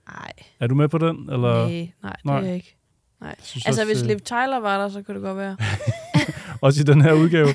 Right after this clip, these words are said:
Speaker 1: <laughs> Det kunne godt være.
Speaker 2: <laughs> Det er det Legolas og Gimli som, øh,
Speaker 1: Øh,
Speaker 2: Brickheads.
Speaker 1: ja.
Speaker 2: Jeg, jeg har aldrig rigtig
Speaker 1: Jeg synes,
Speaker 2: helt
Speaker 1: Gimli, han ser da meget sød ud. Han er den mest interessante.
Speaker 2: Ja.
Speaker 1: Fordi han har det der skæg, og det der, de der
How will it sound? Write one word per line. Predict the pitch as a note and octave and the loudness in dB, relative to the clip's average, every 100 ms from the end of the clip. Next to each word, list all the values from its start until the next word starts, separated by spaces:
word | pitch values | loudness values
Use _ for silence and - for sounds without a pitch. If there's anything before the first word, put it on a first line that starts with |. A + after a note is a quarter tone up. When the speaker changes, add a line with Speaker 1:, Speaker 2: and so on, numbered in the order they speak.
| - | 0
Speaker 1:
<laughs> | C#4 - | -4 -4
Det | A3 | 0
kunne | D3 | 2
godt | A#3+ G#3+ | 2 2
være. | - E3+ - - - G#3 - | 2 0 -2 -8 -6 -10 -8
Speaker 2:
<laughs> | G#3 - _ - C#4 G3+ | -10 -10 _ -18 -16 -2
Det | C3+ | 4
er | |
det | C3 B2+ | 6 6
Legolas | C#3 C#3 C3 A#2 B2 | 6 4 4 4 2
og | A#2 | -2
Gimli | G2 C3 C3+ C#3 | 2 2 4 2
som, | C3 - A2 G#2+ | 0 -2 -2 -2
øh, | G#2+ | -2
Speaker 1:
Øh, | G#2 A2 | -2 -2
Speaker 2:
Brickheads. | A#2+ B2 A2 - - | -4 -2 -4 -6 -8
Speaker 1:
ja. | D#3+ - - _ _ E4 A#2+ | -8 -8 -14 _ _ -14 -10
Speaker 2:
Jeg, | G#2+ - - | -10 -12 -12
jeg | D3+ | -8
har | A2 G#2 - | -6 -8 -8
aldrig | A#2+ A#2+ A#2+ | -4 -4 -2
rigtig | A2+ - | -2 0
Speaker 1:
Jeg | C3+ | 0
synes, | |
Speaker 2:
helt | B2 | 0
Speaker 1:
Gimli, | A#3+ C#4 | 0 -2
han | G#3+ A3 | -2 -2
ser | G#3 | -4
da | E3 | -2
meget | C3 E3 | -2 -2
sød | E3+ D#3+ | -4 -4
ud. | D3 | -2
Han | G3+ | -2
er | A3 | -2
den | G#3 | -4
mest | A3+ A#3 | -4 -4
interessante. | F3+ - D#3+ E3 D3+ - E3 - _ C3+ | -8 -10 -10 -8 -10 -10 -10 -12 _ 0
Speaker 2:
Ja. | C3 | 2
Speaker 1:
Fordi | B2+ - F#3 | 0 -2 -4
han | E3+ | -4
har | |
det | D#3+ | -6
der | D#3+ | -6
skæg, | E3 - G3 G3 F#3 | -8 -6 -2 -2 -2
og | F3+ | -8
det | F3 | -8
der, | E3+ D#3+ D#3 - - | -4 -2 -4 -6 -14
de | F#3 | -10
der | F3 C3+ F#2+ | -8 -6 -6